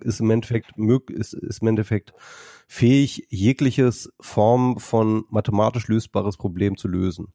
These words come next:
Und, ähm, er hat das im Endeffekt nur aufgeschrieben, weil eben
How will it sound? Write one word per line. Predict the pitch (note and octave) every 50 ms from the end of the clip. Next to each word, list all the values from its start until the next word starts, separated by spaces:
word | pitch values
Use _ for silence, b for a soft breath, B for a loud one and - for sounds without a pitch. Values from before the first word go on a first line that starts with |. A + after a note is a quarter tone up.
| _ b b b b b b b b b b b b b b b b _ _ _ _ _ _ _ _ _ _ _ _ _ _ _ _ _ _ _ _ _ _ _ _
Und, | - A#2 A2+ G#2+ G#2+ G#2 G#2+ G#2 - - - -
ähm, | G#2+ G2+ G2 G2 F#2+ G2 G2 - -
er | G#2+ G2
hat | B2+ D3+
das | E3+ C#3+ -
im | C3+
Endeffekt | B2 A#2+ B2+ A#2+ B2+ A#2+ - - - - _
nur | A#2 G2+ G#2 A2+ C#3+ G3 G#3+ E3 - -
aufgeschrieben, | A2 A2+ - - - G2+ - - - A2+ B2 C#3+ D3+ A#2 F#2
weil | G2+ G2+ G#2 G2+ G2+ - -
eben | G2+ G#2 G#2+